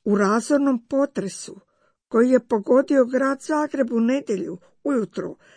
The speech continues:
dvadeset drugi ožujka dvije tisuće i dvadesete godine, uz ostale sakralne objekte u gradu stradala je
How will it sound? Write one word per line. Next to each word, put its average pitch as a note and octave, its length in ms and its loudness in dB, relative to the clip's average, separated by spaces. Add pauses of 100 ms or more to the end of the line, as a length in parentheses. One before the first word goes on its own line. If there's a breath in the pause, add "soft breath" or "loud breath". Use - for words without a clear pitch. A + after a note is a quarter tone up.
(160 soft breath)
dvadeset B3+ 360 -2
drugi C4 240 -2 (160)
ožujka A#3+ 500 -2
dvije A#3+ 280 -2
tisuće A#3+ 340 -8
i A3 60 -4
dvadesete G3+ 800 -8
godine, D4+ 580 -4 (520 soft breath)
uz G#3+ 240 0
ostale C#4+ 560 0
sakralne A#3 720 -2
objekte G3+ 500 -4
u F#3+ 80 -2
gradu F#3+ 580 -4 (300 loud breath)
stradala A#3+ 760 0
je C#4+ 260 -2